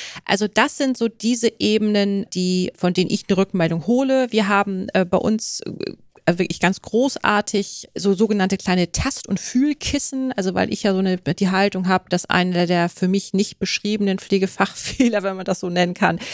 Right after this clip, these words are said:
immer ist, wenn Menschen mit Demenz nichts in Händen halten in den Kliniken, dann haben sie was in Händen, von dem wir nicht wollen, dass sie das in Händen halten.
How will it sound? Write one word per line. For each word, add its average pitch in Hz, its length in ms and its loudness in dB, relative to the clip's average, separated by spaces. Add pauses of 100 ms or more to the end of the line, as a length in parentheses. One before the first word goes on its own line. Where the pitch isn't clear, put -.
(340)
immer 185 260 2
ist, - 140 -4
wenn 180 100 -2
Menschen 185 280 -2
mit 180 120 -2
Demenz 175 400 0
nichts - 240 -2
in - 120 -2
Händen 190 420 0
halten 185 320 0
in 180 120 -2
den 180 140 0
Kliniken, 175 540 -2
dann 170 180 0
haben 175 140 0
sie 170 120 -2
was 170 140 0
in 170 140 -2
Händen, 170 260 0
von 170 220 -2
dem 160 180 -2
wir 156 60 0
nicht 151 180 -4
wollen, 202 220 2
dass 214 140 0
sie - 60 -6
das 202 160 0
in 190 100 0
Händen 185 420 0
halten. 180 400 0